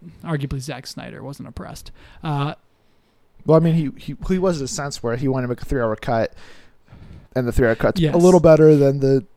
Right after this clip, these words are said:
Speaker 2: part in theaters, but
Speaker 1: Right,
Speaker 2: that's
Speaker 1: yeah.
Speaker 2: kind of
Speaker 1: He
Speaker 2: besides the point.
Speaker 1: he wanted his, uh, not Gods of War. He wanted his, uh, his three hundred.
Speaker 2: Right.
Speaker 1: You know, that, that, uh, that tile, that type of epic,
Speaker 2: Mm-hmm.
Speaker 1: which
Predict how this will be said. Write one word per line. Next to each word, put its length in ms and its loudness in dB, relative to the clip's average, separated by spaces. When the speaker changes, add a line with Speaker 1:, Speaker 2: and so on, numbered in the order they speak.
Speaker 2:
part 280 -2
in 60 -12
theaters, 420 -4
but 260 -6
Speaker 1:
Right, 440 -2
Speaker 2:
that's 80 -2
Speaker 1:
yeah. 200 -6
Speaker 2:
kind 160 -8
of 100 -12
Speaker 1:
He 140 -18
Speaker 2:
besides 300 0
the 40 -14
point. 260 -12
Speaker 1:
he 120 0
wanted 320 0
his, 280 -2
uh, 340 -8
not 240 -12
Gods 260 -12
of 140 -20
War. 260 -12
He 160 -4
wanted 300 -4
his, 280 -10
uh, 200 -12
his 200 0
three 240 -4
hundred. 500 -12
Speaker 2:
Right. 260 -2
Speaker 1:
You 100 -6
know, 160 -10
that, 180 -10
that, 180 -8
uh, 220 -14
that 160 -14
tile, 540 -8
that 180 -12
type 360 -4
of 380 -10
epic, 420 -14
Speaker 2:
Mm-hmm. 220 -2
Speaker 1:
which 340 -6